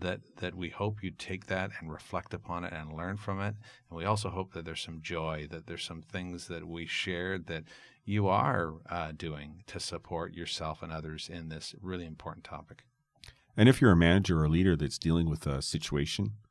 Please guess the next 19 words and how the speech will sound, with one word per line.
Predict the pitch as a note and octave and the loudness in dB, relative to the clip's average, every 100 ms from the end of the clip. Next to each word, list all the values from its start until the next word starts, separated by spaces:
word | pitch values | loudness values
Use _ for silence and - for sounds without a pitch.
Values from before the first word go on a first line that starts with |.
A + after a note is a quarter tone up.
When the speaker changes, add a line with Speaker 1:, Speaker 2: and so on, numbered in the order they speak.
| _ - | _ -6
Speaker 2:
with | F2 | -6
the | - | -4
people, | - E2 - E2 D#2+ E2+ | -2 0 4 4 4 2
maybe | D#2 D#2+ | 4 2
a | C#2+ | 4
colleague | - D#2+ F2 D#2+ | 4 4 4 0
or | |
the | C#2+ | -2
people | - E2 D#2 | 0 2 2
that | - | 2
work | F2 | 0
for | - F#2 | 2 4
you, | G2 C3+ - _ _ _ _ _ - | 8 6 4 _ _ _ _ _ 2
you | |
know, | F#2+ F2 - _ _ _ - | 4 4 -2 _ _ _ 4
like | F#2 | 6
you | F2+ A#2 | 10 10
and | F#2+ | 12
I, | F2+ D#2 D2 | 10 8 6